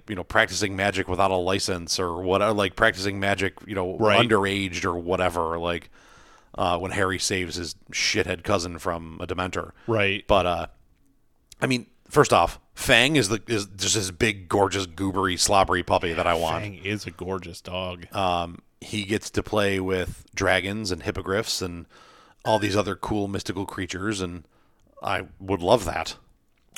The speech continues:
Speaker 2: Yeah, that would be fun. Like I said, I just want to be, like, a student and just, like, attend Hogwarts.
Speaker 1: Uh, the other person that I would choose would be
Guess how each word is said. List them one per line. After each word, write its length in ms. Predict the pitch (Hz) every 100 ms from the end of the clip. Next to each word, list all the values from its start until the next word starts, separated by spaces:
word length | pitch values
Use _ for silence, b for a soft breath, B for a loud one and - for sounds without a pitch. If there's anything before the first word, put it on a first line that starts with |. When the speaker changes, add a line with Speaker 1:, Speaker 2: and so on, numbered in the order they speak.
| 117
Speaker 2:
Yeah, 160 | 110
that 160 | 95 101
would 140 | 92
be 100 | 98
fun. 380 | 90 104 95 90 B B B B -
Like 100 | 135
I 40 | 131
said, 180 | 101 -
I 60 |
just 260 | 180 190 -
want 80 | 147
to 60 |
be, 120 | 113
like, 160 | 104 95
a 60 | 87
student 560 | - - 110 98 92 -
and 220 | 110 101
just, 240 | 101 95 -
like, 220 | 92 -
attend 520 | 107 - - - 92 90
Hogwarts. 840 | 90 82 - 87 82 - - - - _ _ _ _ -
Speaker 1:
Uh, 300 | 101 95 95 101
the 160 | 107
other 160 | 143 208
person 360 | - 135 - 104
that 140 | 95
I 80 | 92
would 160 | 90
choose 320 | - 101 92 85
would 240 | 95 82
be 480 | 92 90 85 85